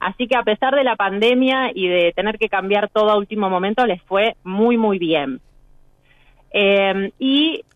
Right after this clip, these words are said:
con ese, la experiencia de todo el año pasado, empezaron a adaptarse, eh, eh, a las nuevas formas tecnológicas y educativas para en este dos mil veintiuno pensar una plataforma que realmente permitiera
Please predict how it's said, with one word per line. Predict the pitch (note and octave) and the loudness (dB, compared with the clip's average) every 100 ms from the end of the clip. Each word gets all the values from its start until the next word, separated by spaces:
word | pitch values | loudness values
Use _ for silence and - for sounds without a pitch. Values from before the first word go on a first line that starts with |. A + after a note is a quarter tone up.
| _ | _
con | F#3+ G3 | -2 0
ese, | A3+ - A3 G#3 G3 F#3 F3 D#3+ | -2 0 0 2 2 2 0 0
la | F#3 | -2
experiencia | F#3 - G#3+ C4+ B3 A#3 F3+ | -2 -2 0 2 0 -2 -2
de | E3+ | -2
todo | F3 G#3 | -2 -2
el | G#3 | 0
año | G3+ G#3+ G#3+ | -2 -4 -2
pasado, | A3+ G#3+ B3+ C4 C#4+ | -4 -2 -2 0 0
empezaron | B3+ G3 F#3 G#3 G#3+ | -2 -4 -4 -4 -2
a | G3+ F#3 | -2 -2
adaptarse, | F3+ - A3+ A#3+ - B3+ B3 - | -4 -4 -4 -4 -4 -2 -2 -6
eh, | F3+ E3+ D#3+ - _ - | -8 -6 -8 -10 _ -6
eh, | D#3+ | -4
a | D3 | -2
las | D#3+ | -4
nuevas | F3 G#3+ A3 | -4 -2 -2
formas | G#3 G#3+ A3 | -2 -2 -4
tecnológicas | G3 F#3 F3 G3+ A3+ G#3+ F#3+ - | -6 -6 -4 -4 -6 -8 -8 -6
y | |
educativas | F3 F3+ F#3+ G3 A3+ A3+ A#3 C4+ - _ _ _ _ | -6 -4 -4 -4 -4 -2 -2 -4 -8 _ _ _ _
para | F3+ F3 | -4 -2
en | G#3 | -2
este | B3+ B3 | -2 0
dos | A3 A3+ | 0 0
mil | A#3+ | 0
veintiuno | B3 A#3 A3+ C4 B3+ C4+ C#4+ - _ _ _ | 0 -2 -2 -2 0 0 -2 -8 _ _ _
pensar | G#3+ G#3+ G#3+ C#4 | -2 -2 -2 -2
una | C#4+ B3+ | -2 -2
plataforma | G#3+ G3 G3+ - B3 C4+ B3+ | -2 -4 -4 -2 -2 -2 -4
que | F#3+ | -4
realmente | G3 B3+ B3+ C4 B3 F#3+ D#3+ | -2 -2 0 0 -2 -2 -4
permitiera | E3+ E3 F#3 - A3 A3 G#3 G#3+ B3+ | -4 -6 -8 -4 -2 0 0 -2 -4